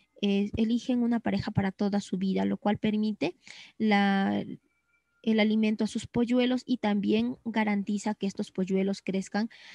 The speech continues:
y puedan, eh, ser, pues, aves mayores, ¿no? Si no fuera este el caso, las aves morirían, ¿no? Se-, serían abandonadas por sus padres y simplemente no habría, pues, la perpetuación de la especie, niños.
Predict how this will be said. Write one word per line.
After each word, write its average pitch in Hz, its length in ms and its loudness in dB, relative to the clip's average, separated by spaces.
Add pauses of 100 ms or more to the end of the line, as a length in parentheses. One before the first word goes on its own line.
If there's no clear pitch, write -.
(240)
y 240 140 2
puedan, 208 460 2 (260)
eh, 190 760 4 (680)
ser, 220 300 0
pues, 220 320 0 (300)
aves 220 420 0 (100)
mayores, 190 640 0
¿no? 226 220 -6 (100)
Si 220 260 -4
no 233 260 0
fuera 220 420 0
este 220 280 -2
el 220 100 -4
caso, 233 360 -2
las 208 240 -2
aves 208 240 -2 (120)
morirían, 196 640 -2
¿no? - 140 -10
Se-, - 200 -16
serían 214 320 -2
abandonadas 208 800 -2
por 214 140 -8
sus 226 200 -8
padres 233 500 -2 (420)
y 254 280 0
simplemente 214 640 -2
no 202 120 2
habría, 196 380 0
pues, 196 320 -4
la 208 140 -2
perpetuación 190 680 -6
de 180 120 -4
la 135 100 -4
especie, - 500 -10
niños. 190 400 -6